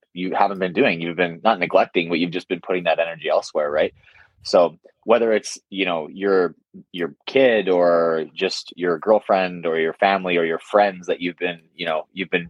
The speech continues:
not picking up calls for two months, uh, I think everybody's got it in some shape.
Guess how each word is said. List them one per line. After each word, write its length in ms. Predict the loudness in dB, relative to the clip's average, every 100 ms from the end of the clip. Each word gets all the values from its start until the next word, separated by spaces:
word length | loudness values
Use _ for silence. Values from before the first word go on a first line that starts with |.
| 0
not 200 | 2 2
picking 260 | -2 0
up 140 | 0 2
calls 380 | 4 4 2 -2
for 160 | -6
two 220 | -6 -8
months, 420 | -6 -6 -8 -16 -18 -20 -20 _ _ 0
uh, 400 | 2 4 2 -2 -8 -2
I 100 | 2
think 180 | 2 2
everybody's 540 | 2 2 0 0 -2
got 260 | -2 0 2
it 140 | 0
in 120 | -4 -6
some 300 | -4 -4 -6
shape. 480 | -6 -4 -6 -12